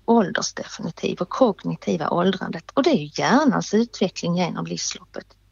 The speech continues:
Exempelvis att inlärning och minne fungerar annorlunda vid olika åldrar.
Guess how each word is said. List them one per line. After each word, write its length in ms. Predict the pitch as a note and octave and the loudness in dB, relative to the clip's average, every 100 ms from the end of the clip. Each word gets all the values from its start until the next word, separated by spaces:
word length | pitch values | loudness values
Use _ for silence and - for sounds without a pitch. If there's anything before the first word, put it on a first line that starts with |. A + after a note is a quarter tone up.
| _ _ _ _ _ | _ _ _ _ _
Exempelvis 680 | - - D4 A#3+ G#3+ G#3+ F#3 | -4 4 4 6 6 4 2
att 120 | F#3 | -4
inlärning 640 | - G3+ A3 G3 E3 D#3+ E3 | 2 6 6 6 2 0 -2
och 80 | |
minne 340 | E3+ F#3 G#3 E3 | 2 4 4 4
fungerar 600 | G3+ G3 G#3 E3 - - | 2 4 4 2 -2 0
annorlunda 760 | F#3+ G#3 G#3+ E3 - - - | 4 6 6 4 -2 -2 0
vid 380 | F#3 F3+ - G#3 | 2 2 4 6
olika 320 | A#3 - - | 6 4 2
åldrar. 540 | E3+ F3 F#3 - B1+ | 2 2 2 0 0